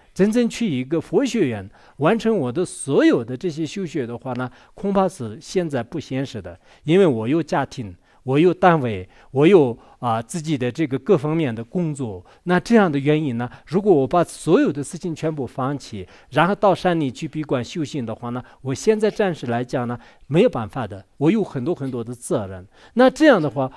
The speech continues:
我最好的选择呢，我一方面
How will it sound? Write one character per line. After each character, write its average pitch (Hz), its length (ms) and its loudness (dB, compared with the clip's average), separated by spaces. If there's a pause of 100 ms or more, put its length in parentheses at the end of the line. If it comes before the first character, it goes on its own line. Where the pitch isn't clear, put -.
(120)
我 139 100 0
最 302 240 2
好 196 180 4
的 123 120 -4
选 170 260 -2
择 127 180 -4
呢， 120 160 -8 (200)
我 143 120 4
一 254 140 4
方 240 180 0
面 220 220 0